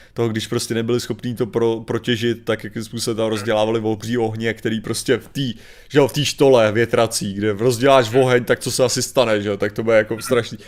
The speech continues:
Takže jako to, tak jako prostě hodně, hodně dobrých, pěkných informací a říkal jsem si, tyjo, to je ohromný množství jako různých zajímavých míst v České republice určitě, že kdyby se tam člověk jako vypravil takhle,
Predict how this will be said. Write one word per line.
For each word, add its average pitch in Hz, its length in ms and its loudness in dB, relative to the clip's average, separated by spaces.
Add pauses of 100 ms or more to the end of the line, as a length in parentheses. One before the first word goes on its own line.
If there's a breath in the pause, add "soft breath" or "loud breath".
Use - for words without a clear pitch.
(340 loud breath)
Takže 120 260 2
jako 127 400 2 (400 soft breath)
to, 123 380 4 (120)
tak 156 160 -2
jako 156 200 0
prostě 156 760 0
hodně, 170 340 -2
hodně 190 200 0
dobrých, 190 300 2
pěkných 180 340 -2
informací 151 500 -2
a 143 40 2
říkal 147 200 -2
jsem 156 160 -4
si, 147 120 -6
tyjo, 170 400 2 (240)
to 139 80 -4
je 143 140 0 (140)
ohromný 165 400 0
množství 151 400 -6
jako 147 260 -2
různých 131 400 -6
zajímavých 127 480 -4
míst 120 240 -10
v - 20 -18
České 123 320 -8
republice 113 500 -4
určitě, 107 500 -4
že 120 80 -8
kdyby 113 200 -8
se 120 120 -8
tam 117 160 -6
člověk 123 220 -4
jako - 160 -12
vypravil 117 460 -2
takhle, 117 320 -4